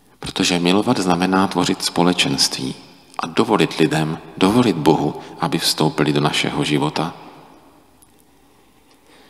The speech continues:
Nejsvětější trojice, kterou dnes slavíme, je společenstvím božských osob. Pojmy jako Otec, Syn a Duch Svatý bychom neměli vnímat příliš plasticky a lidsky.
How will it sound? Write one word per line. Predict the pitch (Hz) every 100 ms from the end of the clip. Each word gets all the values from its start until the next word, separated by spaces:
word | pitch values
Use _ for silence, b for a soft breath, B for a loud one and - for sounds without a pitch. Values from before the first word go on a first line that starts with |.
| b
Nejsvětější | 92 - 139 160 156 147
trojice, | - 123 135 120
kterou | - 107 110
dnes | 110 110 - -
slavíme, | 85 90 101 104 104 104 95
je | 95 90
společenstvím | - - 80 73 - 71 - - 78 76 -
božských | 85 - - 85 -
osob. | - - 80 - - - - - _ _ _ _ _ _ _ _ _ _ _ _ - b b
Pojmy | - 98 101
jako | 98 -
Otec, | - - 113 107 -
Syn | - 98 92 -
a |
Duch | 95 92
Svatý | - - 85 92 90 B B -
bychom | - - 110
neměli | 113 101 80 80
vnímat | 80 87 85 87 - B B
příliš | - - 107 101
plasticky | - 92 - - - - -
a | 92
lidsky. | 95 - - 82